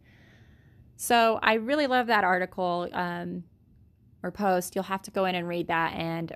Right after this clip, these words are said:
really, that's kind of, I like John Crow and how he makes it really simple, especially for teaching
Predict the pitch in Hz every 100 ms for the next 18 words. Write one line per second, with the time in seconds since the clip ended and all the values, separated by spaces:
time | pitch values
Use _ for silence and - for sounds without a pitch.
0 | - 185 208 208 202 190 180 156 - -
1 | - 208 196 190 185 180 175 - 185 185
2 | 185 180 185 175 - 180 175 175 180 170
3 | 175 170 170 165 170 - _ _ - -
4 | 247 240 254 214 220 208 - 190 165 -
5 | 131 180 - 175 175 185 175 170 165 -
6 | 170 170 170